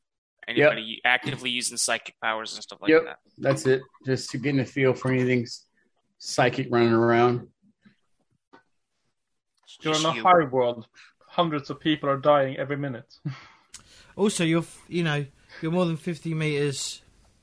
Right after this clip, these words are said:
Speaker 4: Like, you know, you're not a ground. Like I said, you're not a ground level. You're, like,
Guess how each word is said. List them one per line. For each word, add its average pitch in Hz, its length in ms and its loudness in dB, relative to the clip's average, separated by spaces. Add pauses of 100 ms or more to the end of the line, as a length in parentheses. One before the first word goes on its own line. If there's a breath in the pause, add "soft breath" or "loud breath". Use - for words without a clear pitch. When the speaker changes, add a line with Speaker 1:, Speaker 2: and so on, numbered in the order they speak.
(1200)
Speaker 4:
Like, 135 220 -8 (1000)
you 147 120 -4
know, 139 80 2
you're 143 160 0
not 165 100 2
a 151 60 -2
ground. 151 260 0
Like 156 140 -2
I - 20 -4
said, 143 220 -4
you're 156 80 -2
not 160 160 -2
a - 20 -6
ground 143 280 0
level. 123 300 -4
You're, 127 280 -2
like, 127 260 -4